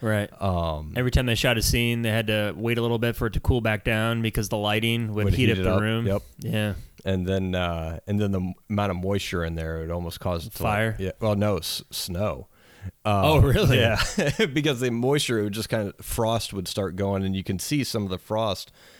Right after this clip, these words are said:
Speaker 2: on, um, there's, like, a couple of shots where you can kinda see
Speaker 1: Oh.
Speaker 2: frost on, uh, the hair. But, um, the other thing they did, so, like, that scene where they, uh,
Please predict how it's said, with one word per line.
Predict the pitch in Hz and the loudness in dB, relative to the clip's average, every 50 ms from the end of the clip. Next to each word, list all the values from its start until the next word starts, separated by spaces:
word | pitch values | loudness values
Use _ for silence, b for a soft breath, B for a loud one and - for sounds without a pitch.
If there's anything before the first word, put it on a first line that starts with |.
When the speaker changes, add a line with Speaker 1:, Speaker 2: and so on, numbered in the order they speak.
| B B B B | B B B B
Speaker 2:
on, | - 87 95 90 87 90 87 87 | -4 -2 0 0 0 0 0 0
um, | 85 82 82 80 78 76 78 80 82 82 - - | 0 0 0 -2 -2 -4 -6 -8 -10 -12 -8 -4
there's, | 104 104 95 | -2 -2 0
like, | 95 92 90 | 0 -2 -4
a | - | -4
couple | - 117 110 - 101 95 | -4 -4 -2 0 -2 -2
of | - | 0
shots | - - 95 92 90 - - | 0 0 0 0 0 -2 -6
where | - - - 80 87 | -8 -6 -4 -4 -4
you | 82 82 | -4 -4
can | 87 85 | -4 -4
kinda | - 90 87 87 | -2 -4 -4 -4
see | - - 82 | -4 -6 -4
Speaker 1:
Oh. | 87 117 131 139 | -2 0 0 2
Speaker 2:
frost | 135 117 - 85 - - - B B B B B B B B B | 2 2 0 -2 -4 -6 -10 B B B B B B B B B
on, | - 87 87 85 82 80 78 | -4 -4 -2 -2 -2 -4 -4
uh, | 78 78 76 76 76 76 78 - | -4 -6 -6 -6 -8 -10 -8 -8
the | - 80 | -8 -8
hair. | - - 90 87 85 80 80 - - _ _ _ _ _ _ _ _ _ _ _ _ _ - - - - - | -6 -4 -4 -4 -4 -4 -6 -10 -18 _ _ _ _ _ _ _ _ _ _ _ _ _ -20 -20 -20 -18 -16
But, | - 95 - 101 98 95 92 | -10 -4 -2 -2 0 0 0
um, | 90 85 85 82 76 76 76 80 B B B B B B B B B B B | 0 0 -2 -2 -4 -6 -8 -10 B B B B B B B B B B B
the | - 107 107 101 95 92 90 - | -2 0 0 2 0 0 0 0
other | 117 117 110 | 0 0 0
thing | 95 117 113 110 | 0 0 0 2
they | 104 101 95 | 2 0 0
did, | 92 110 104 107 104 101 | 2 0 0 0 0 -2
so, | - - 110 107 92 | -2 0 0 0 0
like, | 85 95 - | -2 -4 -6
that | - 90 - | -6 -8 -6
scene | - - 120 120 117 117 117 117 110 | -4 -2 0 0 0 0 0 0 0
where | 107 101 98 95 | 0 0 0 -2
they, | 90 90 87 85 82 82 82 | -2 -2 -2 -2 -4 -4 -6
uh, | 80 78 80 | -10 -12 -14